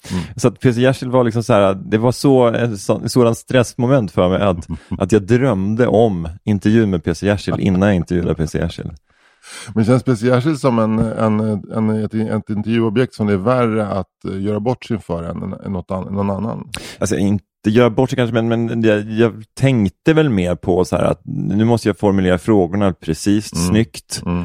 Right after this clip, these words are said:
Speaker 2: Och jag tänkte också att nu måste jag tänka mig för lite grann när jag ställer frågorna så att det inte blir för svamligt.
Speaker 1: Mm.
Speaker 2: Utan jag ska va-, att jag ska framstå som lite,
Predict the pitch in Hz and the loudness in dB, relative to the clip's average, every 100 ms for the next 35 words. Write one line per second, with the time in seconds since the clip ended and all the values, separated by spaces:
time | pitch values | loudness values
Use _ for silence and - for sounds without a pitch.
0 | 85 _ - 110 120 107 98 104 - 120 | -8 _ 0 2 2 0 -2 -4 0 0
1 | 127 110 110 - 117 104 104 98 - 95 | 0 0 -2 0 -2 0 0 0 2 2
2 | 95 90 87 90 92 123 120 107 87 82 | 2 0 0 0 0 2 2 2 0 -2
3 | 82 92 87 90 82 82 87 - 107 87 | -2 -4 -4 -6 -4 -4 -4 0 0 0
4 | 87 117 - - - 95 87 80 87 98 | 0 0 -2 -6 -6 -6 -6 -8 -4 0
5 | 92 95 - 92 101 104 95 104 98 104 | 2 0 -2 -2 0 0 2 0 0 -4
6 | - - 113 95 82 - - 110 95 87 | -4 -2 0 0 -2 -6 -2 0 0 -2
7 | 87 - 85 80 | -2 0 0 2